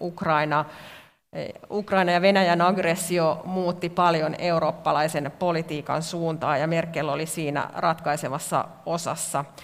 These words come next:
Vuonna kaksituhatta viisitoista Eurooppa kohtasi pakolaiskriisin, sitten iski pandemia, ja nyt viime töikseen Merkel siivoaa Afganistan-operaation jälkiä.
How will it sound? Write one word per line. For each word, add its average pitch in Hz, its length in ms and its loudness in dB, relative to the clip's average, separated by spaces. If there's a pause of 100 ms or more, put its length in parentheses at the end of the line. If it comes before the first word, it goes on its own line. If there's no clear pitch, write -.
(680)
Vuonna 185 200 4
kaksituhatta 185 380 0
viisitoista 170 680 2
Eurooppa 165 500 2
kohtasi 165 500 -2
pakolaiskriisin, 156 1160 0
sitten 170 280 -2
iski 165 220 -4
pandemia, 170 720 4
ja 170 100 2
nyt 175 200 -2
viime 170 300 -2 (120)
töikseen 165 460 0
Merkel 160 400 0
siivoaa 151 720 0
Afganistan-operaation 143 1300 -4 (160)
jälkiä. 156 640 -2